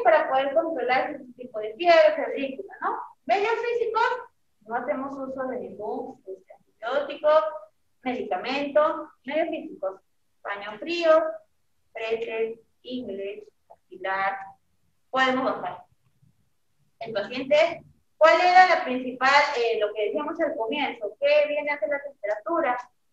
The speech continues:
Eh, la regulación entre el calor producido y el calor perdido. Entonces aquí vamos a ver el reposo absoluto. ¿Para qué? Para que de una manera nuestro cuerpo entre en un equilibrio, ya que nosotros lo estamos provocando.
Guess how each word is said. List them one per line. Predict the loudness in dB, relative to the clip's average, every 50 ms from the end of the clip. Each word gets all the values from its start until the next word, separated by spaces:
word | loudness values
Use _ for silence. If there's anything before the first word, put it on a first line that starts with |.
| _ _ _ _ -8
Eh, | -6 -4 -2 0 0 0 0 0
la | 2 2 4 6
regulación | 6 6 4 4 4 2 2 2 2 0 0 0 -2 -8 _
entre | -4 -4 -2 -2 -4 -4 -4 -4 -2
el | 0
calor | 0 2 2 0 0
producido | 0 0 0 0 0 2 2 6 8 8 8 8 6 0 -6 -10 _ _ _ _ _ _ _ -10
y | -10
el | -6 0
calor | 2 2 4 6 6 6 6 4 0 -6 -10 -14 _ _ _ _ _ _ _ _ _ _ _ _ _ _ _ _
perdido. | -2 -2 -2 -2 -2 -6 -8 -10
Entonces | -10 -4 -4 -4 -2 -2 -4 -4 -4
aquí | -4 -4 -4 -6 -8 -8 -8 -8 -12 -18 _ _ _ _ _
vamos | -4 -4 -4 -4 -4 -2
a | -2 -2
ver | -2 -2 -4 -4
el | -6 -4 -4 -6 -8
reposo | -6 -8 -8 -6 -6 -8
absoluto. | -8 -8 -10 -10 -8 -4 -2 -2 -2 -2 -4 -2
¿Para | 0 0 0 0 0 0
qué? | 0 0 -2 -4 -10 -16 -12 -4
Para | -2 -2 -2 -2
que | -2 -6
de | -6
una | -6 -4 -6 -4 -4
manera | -4 -4 -4 -4 -4 -4
nuestro | -4 -8 -10 -10
cuerpo | -6 -6 -6 -4 -4 -6
entre | -6 -6 -6 -8
en | -8 -8
un | -10 -10
equilibrio, | -12 -14 -12 -10 -10 -10 -4 2 4 4 4 2 -2 -10 -14 -16 _ _ -4
ya | -2 -2 -2
que | -2 -4
nosotros | -4 -4 -4 -4 -4 -4 -4
lo | -4
estamos | -4 -4 -2 -4 -2 -4 -4 -2
provocando. | -2 0 0 0 4 6 6 6 6 4 -2 -6 -8 -10